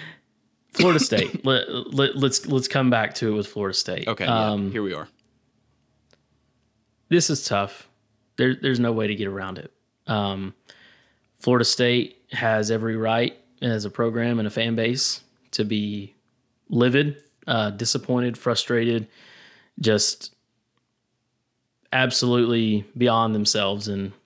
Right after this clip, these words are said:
Speaker 1: and, and they have that right. Um, they didn't lose a game. And it's like Nor-, Mike Norvell said, like, "Why, why do we play the games?"
Speaker 2: I agree with him.
Speaker 1: I mean, here we are. If, if you,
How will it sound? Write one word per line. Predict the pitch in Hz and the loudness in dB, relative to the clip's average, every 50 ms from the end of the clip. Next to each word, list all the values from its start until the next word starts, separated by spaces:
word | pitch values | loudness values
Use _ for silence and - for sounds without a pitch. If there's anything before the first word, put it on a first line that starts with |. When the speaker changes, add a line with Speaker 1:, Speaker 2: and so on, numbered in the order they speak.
| _ _ _ _ _ _ _ _ _ - | _ _ _ _ _ _ _ _ _ -2
Speaker 1:
and, | 120 117 123 | 0 0 2
and | 131 135 139 | 2 2 2
they | 156 | 2
have | 151 175 185 180 | 2 0 0 -2
that | 190 170 127 | -2 -2 -2
right. | 127 156 151 110 - - _ _ _ _ | -2 -2 -2 -4 -6 -8 _ _ _ _
Um, | - 127 117 110 107 101 101 101 98 98 - - - - - - _ _ _ _ _ _ _ _ _ _ _ _ _ _ _ _ _ _ _ _ _ - | -2 0 2 2 2 0 0 -2 -4 -6 -10 -18 -20 -20 -20 -20 _ _ _ _ _ _ _ _ _ _ _ _ _ _ _ _ _ _ _ _ _ 0
they | 123 123 127 | 2 4 6
didn't | 131 160 180 180 180 | 6 6 6 6 4
lose | 185 185 175 | 4 4 2
a | 165 | 2
game. | 180 190 214 202 127 - - _ _ _ _ _ _ _ _ _ _ _ _ _ _ _ _ _ _ _ | 0 0 0 0 -2 -4 -8 _ _ _ _ _ _ _ _ _ _ _ _ _ _ _ _ _ _ _
And | - 117 | 0 0
it's | 113 113 - | 0 0 2
like | 120 127 - | 0 0 2
Nor-, | 143 131 131 135 131 - | 2 2 2 0 0 -2
Mike | - 127 123 127 139 - | -2 0 0 0 0 0
Norvell | 139 139 131 127 135 143 151 | 0 0 0 2 2 2 2
said, | - - 120 110 | 0 -2 -2 -2
like, | 110 110 107 | -2 -2 -2
"Why, | 110 104 110 107 110 117 120 117 | -2 -4 -2 -2 0 2 2 0
why | - - 113 110 113 | 0 0 -2 -2 0
do | 113 | 0
we | 113 110 | 0 -2
play | 107 - 110 107 | -4 -4 -4 -4
the | 104 95 | -4 -4
games?" | - - - - - - - - - - _ _ _ _ _ _ _ _ _ _ _ _ _ _ _ - | -6 -8 -10 -12 -10 -10 -10 -10 -10 -12 _ _ _ _ _ _ _ _ _ _ _ _ _ _ _ -4
Speaker 2:
I | - - | -2 -2
agree | 113 107 - 113 151 | -2 -2 0 2 2
with | 156 123 104 | 2 0 -2
him. | 95 90 92 _ _ _ _ _ _ _ _ _ _ _ _ _ _ _ _ _ _ - - 123 | -4 -6 -10 _ _ _ _ _ _ _ _ _ _ _ _ _ _ _ _ _ _ -6 -4 -2
Speaker 1:
I | 120 | 0
mean, | 113 107 107 104 104 104 101 98 - _ _ _ _ _ _ _ _ _ _ _ _ | 0 0 -2 -2 -2 -4 -6 -10 -14 _ _ _ _ _ _ _ _ _ _ _ _
here | - - 117 113 | -4 -2 0 2
we | 120 143 | 2 2
are. | 165 175 117 95 - | 2 2 0 -2 -4
If, | 107 107 - | -8 -10 -8
if | 120 113 104 | -8 -8 -6
you, | 110 110 - - | -6 -6 -8 -8